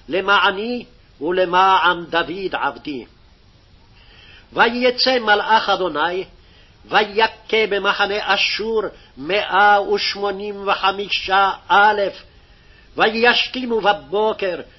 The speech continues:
והנה כולם פגרים מתים. וייסע וילך, וישוב סנחריב מלך אשור, וישב בננבה. ויהי הוא משתחווה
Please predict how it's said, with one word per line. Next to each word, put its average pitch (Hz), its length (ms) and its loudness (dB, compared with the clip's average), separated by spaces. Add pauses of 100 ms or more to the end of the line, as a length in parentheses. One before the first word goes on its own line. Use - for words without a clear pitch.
(220)
והנה 202 540 2
כולם 196 720 2 (420)
פגרים 170 680 -2
מתים. 131 460 -10 (880)
וייסע 190 840 0
וילך, 185 720 -2 (460)
וישוב 190 800 2
סנחריב 196 680 -4 (260)
מלך 208 520 2
אשור, 202 560 0 (500)
וישב 185 800 0 (300)
בננבה. 151 720 -2 (1160)
ויהי 240 420 0
הוא 226 220 2
משתחווה 190 720 0